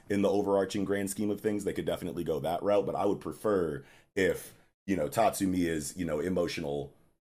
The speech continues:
rock for, um, Payun, while Shiraku just flexes again, uh, but this time against,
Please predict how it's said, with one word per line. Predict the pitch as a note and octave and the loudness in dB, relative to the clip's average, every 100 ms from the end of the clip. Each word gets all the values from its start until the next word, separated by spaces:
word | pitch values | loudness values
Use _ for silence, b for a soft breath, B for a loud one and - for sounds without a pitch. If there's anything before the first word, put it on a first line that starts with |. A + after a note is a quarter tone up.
| - | -2
rock | E2+ D2+ C2+ | 2 2 0
for, | - F2+ D2+ C#2 C2+ - _ _ _ | -2 0 2 0 -4 -10 _ _ _
um, | D#2+ C#2+ C#2+ | -6 -6 -4
Payun, | - A#2 F2+ D2+ C#2 B1 - b b | 0 2 2 0 -4 -8 -12 b b
while | - F#2 | 0 2
Shiraku | E2+ F2+ F2 D#2 E2 | 2 0 0 0 -4
just | C#2+ D2 - - - | -4 -6 -8 -12 -6
flexes | A2 E2 - C#2+ C#2+ | -2 0 -2 -6 -8
again, | C#2 C#2+ G#1 A#1 | -6 -6 -8 -8
uh, | E2 | -6
but | D2+ F2+ | -2 -2
this | F#2 - | -2 -4
time | F2 D2+ | -4 -4
against, | C#2+ D2 C2+ - | -4 -6 -8 -12